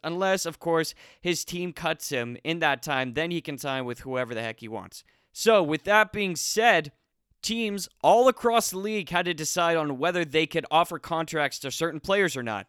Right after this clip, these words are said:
For the Giants, they, quote, non-tendered, and that, all that means is that they dropped or let go. They let go Tyler Anderson,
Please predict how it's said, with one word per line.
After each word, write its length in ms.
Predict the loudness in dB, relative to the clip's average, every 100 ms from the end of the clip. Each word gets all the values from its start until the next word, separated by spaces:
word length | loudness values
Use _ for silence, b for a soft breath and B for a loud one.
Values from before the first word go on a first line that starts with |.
| b b b
For 160 | b -4
the 120 | -2
Giants, 640 | 2 2 4 2 -2 -8 -12 _
they, 220 | 2 2
quote, 480 | 2 -2 2 2 0 b b
non-tendered, 840 | -4 0 0 0 -2 -2 0 -2 -2
and 440 | -2 -2 -4 -8 -2
that, 200 | -2 0
all 180 | 4 4
that 180 | 4 2
means 180 | -2 -4
is 100 | -4
that 140 | -2
they 120 | -4
dropped 340 | -2 0 0 -2
or 80 |
let 220 | -4 -4 0
go. 300 | 0 0 -4 b b
They 120 | -2
let 260 | 2 2 4
go 200 | 2 2
Tyler 440 | 0 0 2 2
Anderson, 640 | 2 0 -2 -2 -4 -4